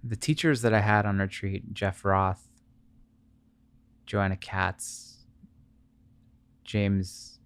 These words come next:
Jacobson, Maisels, showed me on that retreat that it's possible and okay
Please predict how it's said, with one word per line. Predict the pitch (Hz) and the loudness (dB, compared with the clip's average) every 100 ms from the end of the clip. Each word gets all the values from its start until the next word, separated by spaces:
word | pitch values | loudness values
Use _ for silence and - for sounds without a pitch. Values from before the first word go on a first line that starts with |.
| - | -10
Jacobson, | 101 95 90 - 87 92 - _ _ _ | -8 -6 -10 -10 -10 -10 -12 _ _ _
Maisels, | 101 98 92 90 - - _ _ - _ _ _ _ _ _ _ _ _ _ - _ _ _ _ _ _ _ _ _ _ _ _ _ _ _ _ _ _ _ _ _ _ _ _ _ _ _ _ _ _ _ - | -6 -4 -4 -8 -10 -18 _ _ -20 _ _ _ _ _ _ _ _ _ _ -20 _ _ _ _ _ _ _ _ _ _ _ _ _ _ _ _ _ _ _ _ _ _ _ _ _ _ _ _ _ _ _ -16
showed | - - 131 139 | -6 2 6 6
me | 123 107 98 98 - - - - - _ - _ _ _ | 6 4 2 -2 -8 -20 -20 -20 -20 _ -20 _ _ _
on | 107 104 | -2 2
that | 104 92 | 2 0
retreat | 95 - 117 110 - | -2 -4 -2 -2 -2
that | 98 92 92 92 - _ _ _ _ _ _ - _ _ _ _ _ _ - | -2 0 0 -2 -10 _ _ _ _ _ _ -20 _ _ _ _ _ _ -12
it's | - - | -10 -4
possible | - 123 123 127 120 123 120 - - | -4 -2 -2 0 0 0 0 -4 -8
and | 98 92 92 - | -4 -4 -6 -6
okay | 101 - 101 95 92 | -8 -6 -4 -4 -4